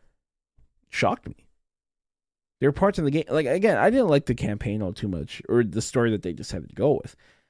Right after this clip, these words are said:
but I tried to give it as much credit as I could, and I, it blew me away in some areas. Some areas I was like, "Oh, fuck, I, uh, wow, they showed that? We're doing this?" And again, that's the thing, they're, they're upping the ante.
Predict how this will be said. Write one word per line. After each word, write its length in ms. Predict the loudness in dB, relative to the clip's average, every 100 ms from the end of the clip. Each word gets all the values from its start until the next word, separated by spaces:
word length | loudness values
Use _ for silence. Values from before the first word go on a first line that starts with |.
| _
but 80 | 0
I 80 | 2
tried 180 | 4 2
to 60 | 4
give 180 | 2
it 160 | 2 0
as 160 | -2 -4
much 240 | -6 -6
credit 280 | -6 -4 -4
as 180 | -8 -12
I 80 |
could, 380 | -8 -6 -4 -6 _ _ _ _ _ _ _ _ _ 0
and 140 | 4
I, 320 | 4 2 -4 -6 0
it 200 | 0 2
blew 180 | 2
me 100 | 4
away 360 | 4 4 2 0
in 120 | -4
some 240 | -4 -4 -4
areas. 540 | -8 -12 -14 -18 -20 _ _ _ _
Some 180 | 0 2
areas 260 | 4 2
I 40 | 0
was 80 | -2
like, 120 | -2
"Oh, 140 | -4
fuck, 480 | -6 -10 -4 -4 -4
I, 180 | -10 -10
uh, 60 |
wow, 480 | -6 -6 -6 -8 -12 _ _ _ -6
they 100 | -4
showed 400 | -2 0 2 4
that? 280 | 4 2 -4 _ _ 2
We're 160 | 2
doing 320 | 4 2 2 2
this?" 400 | 2 0 -14 -18 -20 -20 -20 -20 -20 _ _ _ _ _ _ _ _
And 100 | -14
again, 240 | -8 -8 -8
that's 420 | -2 0 0 -4
the 100 | -8
thing, 200 | -6 -6
they're, 200 | -8 -8
they're 200 | -6 -4
upping 280 | -4 -4 -6
the 100 | -6
ante. 420 | -6 -8 -12 -18